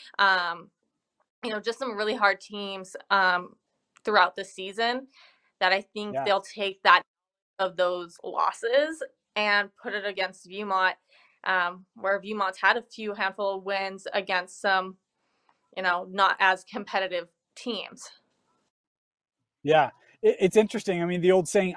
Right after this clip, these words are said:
Speaker 2: "Iron sharpens iron," right? And when you think about Region six, <laughs> you've got Park City,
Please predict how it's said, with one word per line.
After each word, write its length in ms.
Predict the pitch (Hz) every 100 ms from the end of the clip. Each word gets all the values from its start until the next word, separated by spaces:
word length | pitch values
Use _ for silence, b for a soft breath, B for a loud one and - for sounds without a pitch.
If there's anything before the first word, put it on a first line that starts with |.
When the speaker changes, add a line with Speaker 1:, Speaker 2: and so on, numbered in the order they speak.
| 165
Speaker 2:
"Iron 280 | 190 185
sharpens 400 | 170 190 180 160
iron," 340 | 165 180 156 127
right? 220 | 139 165
And 100 | 160
when 100 | 165
you 80 | 160
think 140 | 208
about 200 | 190 160
Region 360 | 170 180 165 147
six, 500 | - 214 156 - - _ _ _ _ -
<laughs> 540 | - - _ _ -
you've 120 | 190
got 180 | 185 156
Park 220 | 220 240
City, 380 | - 220 214 208